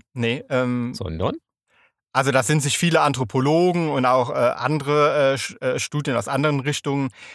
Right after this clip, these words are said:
Speaker 1: ähm, einig, dass Frauen und Männer andere Trigger in puncto Eifersucht haben.
Speaker 2: Ah, also, und, äh, sie werden nicht nur, sie werden nicht nur die,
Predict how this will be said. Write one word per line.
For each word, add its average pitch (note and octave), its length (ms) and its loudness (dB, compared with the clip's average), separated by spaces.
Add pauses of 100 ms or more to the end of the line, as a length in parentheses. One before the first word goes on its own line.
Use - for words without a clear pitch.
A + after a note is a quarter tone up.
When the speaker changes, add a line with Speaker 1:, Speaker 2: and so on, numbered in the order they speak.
(160)
Speaker 1:
ähm, A#2 300 2 (100)
einig, D3 720 0 (760)
dass A#2 220 0
Frauen D3 340 2
und C#3 140 2
Männer C#3 380 2
andere B2+ 360 0
Trigger G#2+ 640 -2 (840)
in A#2 100 -4
puncto A#2 320 0
Eifersucht G2 520 -4
haben. E2+ 280 -6 (460)
Speaker 2:
Ah, C3 300 0
also, A#2+ 260 -4
und, A#2 180 -4
äh, G#2+ 120 -4
sie A2+ 280 -6
werden B2+ 240 -2
nicht C#3 180 -6
nur, C#3 340 -4
sie A#2+ 140 -6
werden C3 180 -2
nicht D3 160 -6
nur B2+ 160 -4 (480)
die, A2+ 160 -6